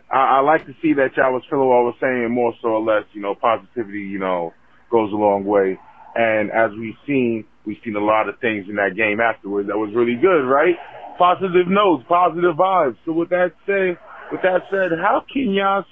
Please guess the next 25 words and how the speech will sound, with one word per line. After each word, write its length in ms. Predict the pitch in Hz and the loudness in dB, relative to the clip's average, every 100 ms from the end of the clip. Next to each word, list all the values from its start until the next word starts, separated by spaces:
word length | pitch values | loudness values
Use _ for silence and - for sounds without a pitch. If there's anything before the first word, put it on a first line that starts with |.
| _ - | _ 2
say 480 | 165 123 104 104 - - - - - - 120 | 4 4 2 -4 -10 -20 -18 -14 -12 -12 -4
that 380 | 123 135 131 120 - _ _ _ _ _ _ | 2 4 4 2 -4 _ _ _ _ _ _
none 420 | - 170 196 254 262 | -8 -4 -2 0 0
of 80 | |
y'all 280 | 254 240 233 | 2 4 4
really 360 | 214 226 220 208 | 2 0 2 2
expect 440 | 196 - 208 202 | 2 0 -2 0
a 80 | 190 | -2
playoff, 640 | 175 - 180 185 190 180 160 - _ _ _ _ - | -4 -2 0 4 4 4 2 -10 _ _ _ _ -6
a 80 | 156 | -6
playoff 540 | - 185 202 208 170 - - | -6 -2 -2 -2 -4 -4 -2
trip? 220 | 120 80 - - - - _ _ _ _ _ | -2 -2 -10 -20 -20 -20 _ _ _ _ _
How 160 | - 247 | -2 -2
can 200 | - 285 | 0 0
y'all 220 | 277 269 247 | 2 2 0
say 200 | - 262 | 0 2
that 160 | 247 240 | 2 2
y'all 160 | 226 233 | 2 2
don't 200 | 233 233 233 202 - | 4 2 0 -2 -12
expect 300 | - 233 240 - | 0 0 0 -6
to 100 | 202 - | -16 -12
see 200 | 226 214 | -8 -2
a 100 | 202 | 0
Knicks 280 | 196 208 - - | 0 -2 -6 -10
championship 680 | 214 202 202 196 185 196 185 | -4 -4 -2 -6 -2 0 -2